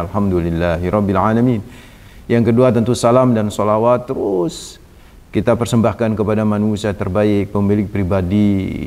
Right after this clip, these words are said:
yang sempurna, teladan abadi bagi kita, Rasulullah Muhammad sallallahu alaihi wasallam.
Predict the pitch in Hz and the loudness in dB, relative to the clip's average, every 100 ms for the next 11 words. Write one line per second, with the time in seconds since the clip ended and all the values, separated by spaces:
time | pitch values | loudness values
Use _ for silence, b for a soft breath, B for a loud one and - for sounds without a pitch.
0 | - 101 101 80 78 - 113 104 101 90 | -2 0 0 -4 -6 -2 0 2 0 0
1 | 85 - 120 131 123 113 110 113 113 110 | -2 0 2 4 4 2 2 2 2 2
2 | 101 98 113 98 95 92 101 107 110 113 | 2 0 -2 -2 -2 -4 0 2 2 2
3 | 107 90 117 107 - 107 95 92 104 104 | 0 0 0 0 -2 -2 0 0 0 0
4 | 92 87 104 107 98 92 87 92 90 95 | -2 0 0 0 0 -2 -4 -2 -2 -2